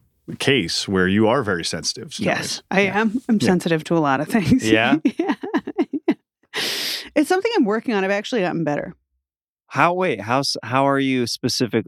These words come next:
Speaker 3: Like, what's something that sets you off in public?
Speaker 2: Honestly, just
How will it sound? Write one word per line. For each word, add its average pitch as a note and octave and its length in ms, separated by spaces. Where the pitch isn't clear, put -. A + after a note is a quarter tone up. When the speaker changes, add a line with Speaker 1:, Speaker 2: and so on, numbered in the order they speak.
Speaker 3:
Like, G#2+ 160
what's B2 220
something B2+ 320
that G#2+ 100
sets - 280
you G#2 140
off G2 320
in G#2 140
public? G2 360
Speaker 2:
Honestly, B3 640
just F#3+ 340